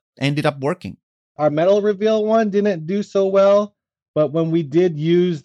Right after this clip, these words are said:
Speaker 2: we used a, a, a video, a, a picture of the mayor running our race,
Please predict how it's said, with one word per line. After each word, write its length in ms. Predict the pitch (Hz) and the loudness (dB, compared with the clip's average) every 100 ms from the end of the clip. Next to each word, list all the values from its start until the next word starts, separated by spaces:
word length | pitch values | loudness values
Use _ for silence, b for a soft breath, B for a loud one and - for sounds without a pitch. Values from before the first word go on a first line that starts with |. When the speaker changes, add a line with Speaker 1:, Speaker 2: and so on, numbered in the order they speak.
| - | -4
Speaker 2:
we 100 | 156 | 0
used 300 | 170 185 139 | 0 -2 -2
a, 580 | 139 123 127 123 113 - - | -2 -2 -4 -4 -6 -10 -14
a, 40 | |
a 20 | 117 | -4
video, 320 | 147 151 143 | -2 0 -2
a, 240 | 131 117 - _ 123 | -2 -4 -6 _ -6
a 60 | |
picture 340 | 139 180 - 143 | -2 -2 0 0
of 80 | |
the 40 | 131 | 2
mayor 460 | 120 131 143 160 - _ _ _ _ - | 2 2 0 -2 -10 _ _ _ _ -4
running 200 | 139 147 | -2 0
our 140 | 131 | 2
race, 500 | 117 127 156 - - | 2 2 0 -4 -16